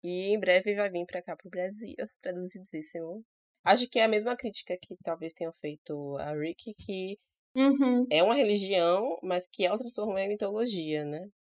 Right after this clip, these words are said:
Speaker 1: Ela transformou em uma mitologia, mas
Speaker 2: Sim.
Speaker 1: que sim, é uma religião. Aqui no, tem o candomblé, tem os orixás, né? Mas enfim, é muito bom, vale muito a pena. Você acaba aprendendo muito sobre as coisas que existem no Brasil com o livro dela.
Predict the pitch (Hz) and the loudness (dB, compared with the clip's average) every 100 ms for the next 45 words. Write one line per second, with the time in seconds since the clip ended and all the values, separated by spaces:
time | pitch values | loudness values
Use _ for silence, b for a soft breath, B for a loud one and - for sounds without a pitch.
0 | _ _ - - 143 139 147 151 160 143 | _ _ -20 -18 -14 -12 -12 -10 -6 -6
1 | 147 151 156 170 175 202 180 175 214 233 | -6 -4 -4 -4 0 0 0 -2 2 4
2 | 220 214 208 - 185 190 185 175 180 226 | 4 2 -4 -6 -4 -4 -4 -4 -4 -4
3 | 202 190 190 185 - 165 160 _ - 156 | -6 -6 -6 -8 -10 -12 -12 _ -8 -6
4 | 151 147 165 160 170 180 _ 156 156 156 | -6 -6 -6 -8 -8 -10 _ -4 -2 -2
5 | 151 165 - 165 135 147 _ - 151 185 | -6 -6 -8 -6 -8 -10 _ -20 -18 -20
6 | _ 208 196 208 254 - 165 156 156 156 | _ -10 -8 -8 -10 -10 -10 -8 -8 -10
7 | 170 - 170 160 160 156 165 175 - 160 | -10 -12 -12 -10 -8 -8 -4 -6 -2 -2
8 | 165 160 160 - 156 156 160 156 165 160 | -2 -6 -10 -8 -6 -6 -6 -4 -4 -4
9 | _ _ _ _ - 156 180 170 185 202 | _ _ _ _ -4 0 2 4 2 0
10 | 185 196 208 - 190 196 208 - 170 180 | -2 -2 -6 -4 -6 -6 -8 -10 -8 -8
11 | 180 - 170 165 175 185 185 175 180 180 | -10 -12 -12 -10 -10 -6 -6 -4 -2 -4
12 | 165 160 180 _ - 170 175 170 - 175 | -6 -8 -10 _ -6 -6 -6 -10 -12 -10
13 | 143 | -10